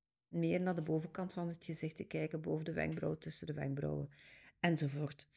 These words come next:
Dat heeft zelfs voordeel dat als je naar de mond kijkt, dan moedig je mensen natuurlijk aan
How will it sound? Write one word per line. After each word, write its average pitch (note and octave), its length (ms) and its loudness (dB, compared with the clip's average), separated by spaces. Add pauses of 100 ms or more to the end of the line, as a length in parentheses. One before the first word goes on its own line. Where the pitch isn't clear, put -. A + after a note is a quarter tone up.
(340)
Dat D#3+ 120 4
heeft A3+ 180 12
zelfs F#3+ 360 4
voordeel C4+ 760 8
dat G3+ 400 2 (760)
als F3+ 120 2
je G3 60 8
naar F3+ 120 8
de E3 80 6
mond F#3 280 6
kijkt, A#3+ 300 2
dan F3 240 2
moedig G3 400 6
je F3 100 4
mensen F3 500 2
natuurlijk E3+ 420 -2
aan D#3+ 360 2